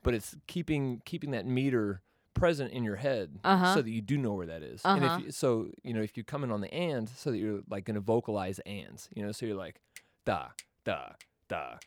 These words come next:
Speaker 1: da. You know,
Speaker 2: Right.
Speaker 1: so that'd be the
Speaker 2: Uh-huh.
Speaker 1: one, and two, and three, and four, and.
Speaker 2: Would you then be able to, that's awesome. That's so interesting, and it makes so much sense that in a
Speaker 1: <laughs>
Speaker 2: lesson,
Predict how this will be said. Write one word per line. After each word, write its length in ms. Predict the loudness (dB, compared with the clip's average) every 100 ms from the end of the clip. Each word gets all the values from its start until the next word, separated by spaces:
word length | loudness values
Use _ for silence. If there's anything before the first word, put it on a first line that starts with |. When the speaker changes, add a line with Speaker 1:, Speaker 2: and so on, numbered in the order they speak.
| _ _
Speaker 1:
da. 100 | -6
You 60 | -6
know, 80 | -8 -6
Speaker 2:
Right. 320 | 2 4 6 4
Speaker 1:
so 60 |
that'd 120 | 2 2
be 80 |
the 100 | 2 4
Speaker 2:
Uh-huh. 140 | 4
Speaker 1:
one, 200 | 4 2
and 300 | -2 -2 -4 -6
two, 240 | -8 -6
and 320 | -4 -4 -4 -8
three, 260 | -10 -8 -6
and 280 | -4 -4 -8
four, 300 | -10 -10 -12
and. 220 | -14 -14 -14 2
Speaker 2:
Would 240 | 6 6 8
you 140 | 6
then 360 | 6 4 4 4
be 200 | 4 4
able 240 | 4 2 2
to, 460 | 4 4 4 0 -4 _
that's 320 | 4 6 6 4
awesome. 400 | 2 0 -6 2
That's 300 | 4 4 4
so 340 | 8 10 10 6 0
interesting, 540 | -2 -2 -4 -2 -2 0
and 200 | 2 2
it 80 |
makes 340 | 2 0 0 -8
so 440 | -10 -6 6 8 8
much 180 | 4 0
sense 320 | 0 -2 0
that 180 | 0 0
in 120 | 2
a 60 |
Speaker 1:
<laughs> 100 | 6
Speaker 2:
lesson, 460 | 6 6 2 0